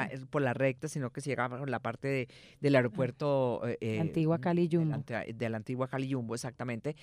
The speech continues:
Speaker 1: Entonces ir es muy fácil, pero, pero el que vaya, el que decida tomar arrechón y biche,
Speaker 2: Sí,
Speaker 1: déjeme
Speaker 2: pues
Speaker 1: decirle
Speaker 2: dos.
Speaker 1: que le toca taxi,
Speaker 2: Hay
Speaker 1: ¿no?
Speaker 2: dos co-, hay taxicito, claro, y hay, y
Speaker 1: O
Speaker 2: hay
Speaker 1: cama,
Speaker 2: gente que
Speaker 1: o
Speaker 2: te
Speaker 1: cama pa' tanta
Speaker 2: llama.
Speaker 1: gente.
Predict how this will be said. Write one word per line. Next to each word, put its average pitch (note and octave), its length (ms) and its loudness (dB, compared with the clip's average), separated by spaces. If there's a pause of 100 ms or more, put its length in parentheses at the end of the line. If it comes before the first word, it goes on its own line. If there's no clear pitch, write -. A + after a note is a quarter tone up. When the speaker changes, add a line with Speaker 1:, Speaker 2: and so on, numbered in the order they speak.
(320)
Speaker 1:
Entonces F#3 380 4
ir G3+ 100 2
es G3 80 2
muy F#3 140 0
fácil, F3 420 0
pero, C#3 300 2
pero B2 160 -2
el A2 60 -6
que A2+ 120 -4
vaya, A#2 300 -2
el - 180 -8
que A2 80 -4
decida G#2 280 -4
tomar B2 260 -4
arrechón B2+ 340 -6
y B2+ 100 -2
biche, A2+ 380 -6 (340)
Speaker 2:
Sí, - 140 -14
Speaker 1:
déjeme B2+ 220 -6
Speaker 2:
pues E3+ 120 8
Speaker 1:
decirle D#3 220 4
Speaker 2:
dos. A#2+ 60 -6
Speaker 1:
que D3 80 -4
le B2+ 80 -4
toca A2+ 240 -8
taxi, - 380 -6
Speaker 2:
Hay F3 120 6
Speaker 1:
¿no? F#3+ 80 8
Speaker 2:
dos A3+ 100 6
co-, - 140 2
hay F3 180 8
taxicito, E3+ 680 4
claro, D#3+ 400 8
y D3+ 80 8
hay, D3 200 6
y D#3 40 6
Speaker 1:
O C#3+ 80 6
Speaker 2:
hay C#3+ 40 2
Speaker 1:
cama, E3 320 6
Speaker 2:
gente F#3+ 140 4
que G3+ 60 6
Speaker 1:
o F#3+ 40 6
Speaker 2:
te - 100 2
Speaker 1:
cama D3+ 80 8
pa' E3+ 120 8
tanta E3+ 140 6
Speaker 2:
llama. F3+ 240 4
Speaker 1:
gente. C3 300 0